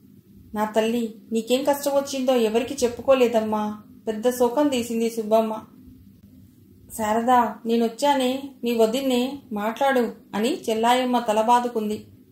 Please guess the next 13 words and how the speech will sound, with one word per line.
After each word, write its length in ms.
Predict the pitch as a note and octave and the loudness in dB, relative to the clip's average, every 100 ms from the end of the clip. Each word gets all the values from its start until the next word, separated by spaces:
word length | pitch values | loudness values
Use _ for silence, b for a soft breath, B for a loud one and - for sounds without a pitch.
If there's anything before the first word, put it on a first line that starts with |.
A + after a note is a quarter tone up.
| - - - - - - - - - - - - | -20 -20 -20 -20 -20 -20 -20 -20 -20 -20 -18 -6
"మమ్మీ, 520 | G#3+ A3+ B3+ A#3+ A3+ | -2 0 2 0 -4
నేనేం 320 | A3 A3 A#3 | -2 2 2
తప్పు 220 | C#4 C#4 B3+ | 2 2 2
చేశాను 420 | A3+ A3 A3 G#3+ | 2 2 0 0
మమ్మీ? 480 | G#3 G#3 A3 A#3+ A#3+ - | -2 -2 -2 -2 -4 -8
నాకింత 460 | G#3+ A3 G#3+ A3 A3+ | -4 -4 -2 -2 0
పెద్ద 160 | G#3+ | 0
punishment 560 | B3 B3 C4 - C#4 B3 | 0 0 -2 -2 -2 -2
ఇచ్చావు?" 580 | - A3+ A#3 B3+ - - - - | -4 0 0 -2 -8 -20 -12 -4
హిమబిందు 600 | A3+ A#3+ A#3+ A3+ D4 F#4+ | 0 0 0 -2 -4 -4
హిస్టీరియా 480 | B3 A#3+ C4+ C4+ C#4 | -8 -6 -4 2 4
వచ్చిందాల్లా 640 | B3+ A#3+ A3+ A3 A3 A3 B3 | 4 0 -4 0 0 2 0
ఏడుస్తోంది. 640 | A#3 A3 A3 A3 A3 A3+ | 2 0 -2 -2 -2 -6